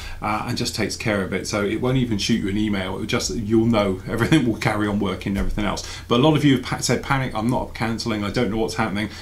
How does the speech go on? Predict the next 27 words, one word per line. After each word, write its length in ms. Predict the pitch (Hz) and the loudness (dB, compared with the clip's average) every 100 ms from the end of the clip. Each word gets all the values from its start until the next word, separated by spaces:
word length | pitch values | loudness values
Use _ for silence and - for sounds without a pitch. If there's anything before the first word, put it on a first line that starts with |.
| - | -2
That's 200 | 139 135 | 0 4
all 140 | 165 | 6
it 80 | 135 | 6
is. 240 | 113 110 135 | 4 0 0
It's 60 | |
just 180 | 147 151 | 0 0
your 80 | - | 0
card's 320 | 143 135 - | 2 2 0
expired, 540 | 101 - 104 101 98 | -4 -2 0 4 4
um, 420 | - 104 110 107 101 | 2 0 -2 -2 -2
and 240 | 107 104 | -4 -2
then 220 | 107 104 | -2 -4
obviously 260 | 95 95 104 | -6 -6 -6
it 80 | 92 | -4
can't 240 | 110 98 - - | -4 -4 -8 -8
anything 260 | 110 101 101 | -6 -4 -6
to 100 | - | -4
charge 380 | 131 113 95 | -2 -2 -2
to 100 | - | -6
it. 200 | 87 - | -6 -6
So 180 | - 104 | -2 0
what 140 | 104 110 | 0 -2
it 60 | |
does, 180 | 95 101 | -4 -6
it 100 | - | -6
cancels 480 | - 120 113 107 98 | -4 -4 -2 -4 -4
it, 180 | 98 | -6